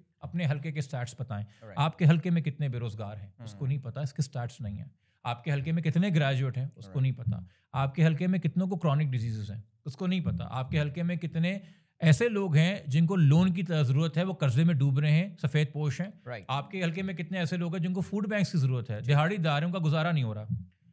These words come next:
Speaker 1: ये ऐप हमें हमारे वोटर्स की नीड जानने में through service मदद करेगी।
Speaker 2: राइट।
Speaker 1: ना सिर्फ ये कि हम जान पाएंगे कि उनकी नीड्स क्या हैं,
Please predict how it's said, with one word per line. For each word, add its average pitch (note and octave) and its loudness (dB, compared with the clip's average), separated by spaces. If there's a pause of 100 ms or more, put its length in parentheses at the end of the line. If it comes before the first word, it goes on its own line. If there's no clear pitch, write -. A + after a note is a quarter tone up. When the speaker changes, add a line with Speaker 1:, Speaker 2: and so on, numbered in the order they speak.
(300)
Speaker 1:
ये G#3+ -4
ऐप F#3+ -8
हमें E3 -4
हमारे C#3+ -6
वोटर्स B2+ -4
की E3+ -2
नीड C3+ 0
जानने B2 -6
में C3+ -6
through C3+ -6
service A#2+ -4
मदद A2+ -4
करेगी। G#2 -10
Speaker 2:
राइट। F#2 -18 (140)
Speaker 1:
ना E3 0
सिर्फ G#3 -8
ये F3+ -6
कि F3+ -8
हम E3+ 0
जान D#3+ -4
पाएंगे E3+ -6
कि D3 -14
उनकी E3 -4
नीड्स E3 -2
क्या D#3+ -4
हैं, C#3+ -4